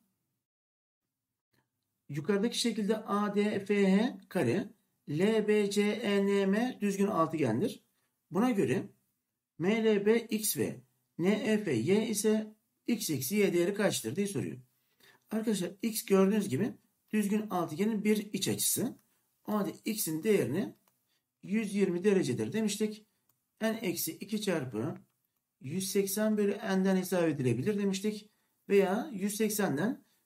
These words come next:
bir dış açısını çıkararak da bulabilirdik. Daha önceki sorularda gösterdiğim için burayı direkt geçiyorum. Bakın burası yüz yirmi derece. Bu dursun. Şimdi şöyle düşünüyorum.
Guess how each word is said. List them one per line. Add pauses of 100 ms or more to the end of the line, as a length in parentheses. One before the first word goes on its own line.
(180)
bir
dış
açısını
çıkararak
da
bulabilirdik. (640)
Daha
önceki
sorularda
gösterdiğim
için
burayı
direkt
geçiyorum. (840)
Bakın
burası
yüz
yirmi
derece. (360)
Bu
dursun. (1600)
Şimdi
şöyle
düşünüyorum.